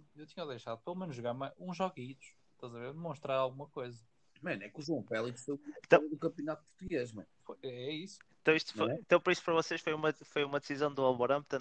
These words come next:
Speaker 3: de, de risco total, é isso?
Speaker 1: É, epá, eu não, eu acho que foi, o Wolverhampton já comprou muito bem nos últimos anos ao Porto, principalmente à pala de Jorge Mendes, e nesta altura teve que fazer o, o frete, não é?
Speaker 2: É,
Speaker 1: Tens
Speaker 2: não.
Speaker 1: que ir buscar certos gajos que ele também quer.
Speaker 2: É isso.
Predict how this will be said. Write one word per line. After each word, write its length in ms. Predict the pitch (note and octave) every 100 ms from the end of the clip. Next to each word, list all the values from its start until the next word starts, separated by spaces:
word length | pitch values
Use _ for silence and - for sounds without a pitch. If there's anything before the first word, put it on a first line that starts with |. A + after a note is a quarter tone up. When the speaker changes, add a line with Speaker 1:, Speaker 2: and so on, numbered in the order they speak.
| A#2+
Speaker 3:
de, 140 | A#2
de 160 | - B2+
risco 320 | C#3+ D3 -
total, 440 | C3 - G2+ G2
é 60 | A2
isso? 280 | B2+ - - -
Speaker 1:
É, 180 | E3+
epá, 200 | E3+ B2+
eu 180 | A#2+ D#3+
não, 220 | G#3+ C3+ B2+
eu 140 | A#2+
acho 180 | A#2 -
que 60 |
foi, 280 | - B2+ B2+
o 80 | C3
Wolverhampton 580 | C3 C3+ C#3 C#3 C3+ C3+
já 140 | C3+
comprou 360 | C3 C3 C3 C3
muito 240 | C#3+ C#3
bem 180 | B2+ B2
nos 140 | C3 B2
últimos 340 | A#2+ B2+ A#2+
anos 220 | A#2+ A#2
ao 80 | A#2
Porto, 280 | A2+ A#2+ A2+ _ _ _
principalmente 520 | B2+ A#2+ - A#2+ A#2
à 60 | B2
pala 240 | A#2+ B2
de 60 | A#2
Jorge 220 | A#2+ A2+
Mendes, 260 | A#2 A#2 C#3 _ _ _ _ _ _ _ _
e 60 | D3+
nesta 260 | D#3+ D#3+ E3+
altura 360 | E3 F3 F3
teve 200 | E3+ F3+
que 60 | -
fazer 320 | F#3 E3+ F#3 F#3
o, 300 | F#3 F3+ F3+
o 100 | F#3+
frete, 400 | - C#4+ C4+ - _ -
não 120 | B2+
é? 120 | A2+ -
Speaker 2:
É, 100 | B3+
Speaker 1:
Tens 180 | C3+ A#3+
Speaker 2:
não. 100 | A#3+
Speaker 1:
que 60 |
ir 20 | C#3+
buscar 260 | - E3
certos 320 | - D#3+ - D3
gajos 260 | E3 D#3
que 80 | -
ele 80 | F3+
também 240 | F#3 F#3+
quer. 160 | G3 C4+
Speaker 2:
É 120 | F3+ D#3
isso. 380 | E3 A3 -